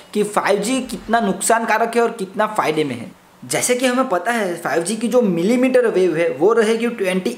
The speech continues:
एट gigahertz तक, यानी कि इस जगह पे आएगी। और इससे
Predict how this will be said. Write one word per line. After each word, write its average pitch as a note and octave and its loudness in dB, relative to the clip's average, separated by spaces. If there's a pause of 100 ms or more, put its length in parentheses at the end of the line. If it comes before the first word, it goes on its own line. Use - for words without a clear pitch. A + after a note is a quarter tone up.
(100)
एट A3 2
gigahertz D3 0
तक, A#2 -4 (320)
यानी F#3 0
कि B3+ -4 (180)
इस A3 0
जगह E3 4
पे D3 0
आएगी। A#2 -6 (440)
और F#3 2
इससे A3 2